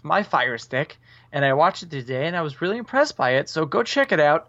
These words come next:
Um, go follow them on Twitter at Smash Wrestling. It was the Pillars, uh, Brent Banks and Tyson Dukes versus, uh, uh, Red Death, Danny Garcia, and Kevin Blackwood. Uh,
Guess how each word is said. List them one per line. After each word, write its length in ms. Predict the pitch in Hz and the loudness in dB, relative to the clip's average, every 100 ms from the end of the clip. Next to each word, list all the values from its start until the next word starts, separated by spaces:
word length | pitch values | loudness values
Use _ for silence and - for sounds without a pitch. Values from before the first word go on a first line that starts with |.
| - | 2
Um, 400 | 147 139 139 139 - _ _ - | 4 4 0 -6 -16 _ _ -6
go 240 | 185 208 | 0 0
follow 280 | 214 233 214 | 0 0 2
them 120 | 208 | 0
on 80 | 196 | -8
Twitter 260 | - 170 156 | -6 -2 -2
at 160 | 131 | -2
Smash 460 | - 135 147 190 - | -6 -2 0 0 -2
Wrestling. 380 | 127 - 135 139 | -2 -2 -4 -2
It 100 | 143 | -4
was 220 | 139 135 | -4 -4
the 80 | 131 | -10
Pillars, 760 | - 285 254 143 151 175 - - - - - | -4 0 2 2 0 -4 -12 -16 -20 -20 -4
uh, 220 | 131 135 | 2 4
Brent 480 | 123 - 175 220 _ | 2 0 0 0 _
Banks 380 | 143 139 147 - | -6 -4 -6 -12
and 120 | 151 | -16
Tyson 420 | - 165 196 208 | -6 -6 -6 -10
Dukes 280 | 139 147 143 | -8 -8 -8
versus, 420 | - 151 - 147 - _ _ - | -6 -6 -6 -12 -12 _ _ 0
uh, 380 | 139 135 131 127 _ _ _ _ - | 4 6 4 0 _ _ _ _ -2
uh, 320 | 127 123 120 - _ _ _ _ _ _ _ _ _ - | 2 2 0 -2 _ _ _ _ _ _ _ _ _ -4
Red 300 | 151 196 170 | -2 -2 0
Death, 240 | 190 202 | 0 0
Danny 260 | - 156 180 | -8 -8 -6
Garcia, 520 | 170 165 - 143 165 | -4 -6 -6 -6 -2
and 140 | 156 131 | -4 -2
Kevin 260 | 160 190 | -4 -4
Blackwood. 520 | 190 226 269 143 110 _ - - _ _ | 0 0 0 -6 -8 _ -20 -20 _ _
Uh, 260 | 127 131 | -4 0